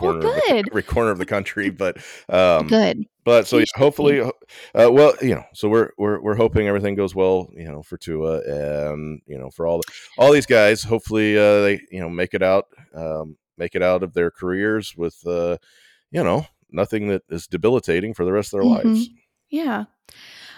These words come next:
Speaker 1: Um, and we'll have more sports talk. Uh, we've done a little bit here and there on a few other episodes, um, but I think it's something, like I said,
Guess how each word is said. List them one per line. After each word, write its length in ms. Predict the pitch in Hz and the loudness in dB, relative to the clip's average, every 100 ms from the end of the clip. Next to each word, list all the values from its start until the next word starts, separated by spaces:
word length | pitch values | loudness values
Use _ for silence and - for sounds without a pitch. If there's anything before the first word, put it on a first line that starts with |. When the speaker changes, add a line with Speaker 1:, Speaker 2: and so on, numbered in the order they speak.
| - | -4
Speaker 1:
Um, 520 | 247 247 240 240 240 - | 0 2 2 0 -2 -4
and 160 | 254 | -2
we'll 120 | 262 302 | -2 -2
have 160 | 302 285 | -4 -4
more 220 | 262 262 | -2 -4
sports 480 | - - 226 226 - | -6 -8 -8 -8 -10
talk. 340 | 214 214 - - | -8 -8 -10 -6
Uh, 100 | 240 | -4
we've 180 | 285 254 | -4 -2
done 220 | 330 349 | -2 -2
a 40 | |
little 320 | 269 226 226 | -4 -2 -2
bit 360 | 226 233 226 - | 0 0 -2 -4
here 240 | 220 226 220 | -8 -6 -4
and 140 | 214 | -4
there 200 | 196 196 | -4 -4
on 120 | 208 | -6
a 40 | 202 | -8
few 280 | - 214 196 | -4 -2 -2
other 280 | 190 185 | -2 -2
episodes, 760 | 185 196 214 - 196 202 202 - - | -4 -6 -8 -8 -6 -6 -8 -12 -6
um, 440 | 202 185 190 185 | -4 -2 -4 -6
but 200 | 208 202 - | -6 -8 -8
I 100 | 208 | -10
think 200 | 226 214 | -8 -10
it's 160 | - | -8
something, 460 | - 196 - 196 - | -8 -8 -8 -8 -8
like 200 | 214 220 | -8 -8
I 40 | 196 | -8
said, 220 | - 185 | -8 -8